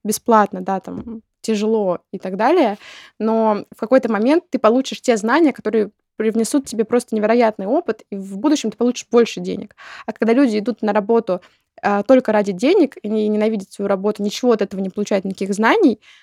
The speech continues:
то они не будут развиваться. Вот поэтому надо идти к классным людям и просто во все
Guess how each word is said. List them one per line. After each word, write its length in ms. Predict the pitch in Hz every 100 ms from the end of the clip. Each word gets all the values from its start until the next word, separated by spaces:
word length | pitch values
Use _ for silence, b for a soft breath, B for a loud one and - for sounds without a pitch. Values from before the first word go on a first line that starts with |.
| b
то 80 | -
они 120 | 233
не 120 | 262 262
будут 260 | 247 220
развиваться. 480 | 185 185 190 175 -
Вот 80 | 180
поэтому 260 | 220 226 233
надо 200 | 233 226
идти 200 | - 339
к 40 |
классным 400 | - 240 214 214 196
людям 300 | 269 330 226
и 60 |
просто 300 | 196 247 -
во 80 | 214
все 380 | 214 - 254 214